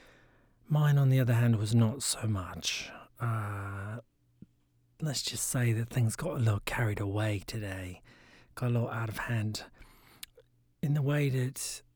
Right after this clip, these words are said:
I'm talking about patience.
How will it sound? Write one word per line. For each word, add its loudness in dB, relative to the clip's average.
I'm 0
talking 0
about -2
patience. -4